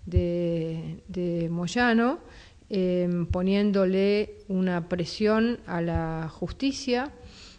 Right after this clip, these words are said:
eh, con lo cual lo que nosotros estamos esperando es una rápida reacción del Ministerio de Trabajo.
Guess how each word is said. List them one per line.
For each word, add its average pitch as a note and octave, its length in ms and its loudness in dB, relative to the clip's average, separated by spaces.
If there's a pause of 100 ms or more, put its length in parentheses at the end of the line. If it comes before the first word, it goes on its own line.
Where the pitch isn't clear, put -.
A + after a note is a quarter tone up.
(180)
eh, F3 640 0 (380)
con F#3 200 -2
lo F3+ 100 0
cual G#3+ 640 4
lo F3+ 160 -2
que F3+ 80 -2
nosotros F3+ 360 0
estamos G#3 380 -2
esperando A3 560 0
es F#3+ 180 0
una F3+ 200 0
rápida A3+ 480 0
reacción G#3 520 -2
del G3 140 -2
Ministerio E3+ 480 -2
de E3 80 -2
Trabajo. D#3 480 -10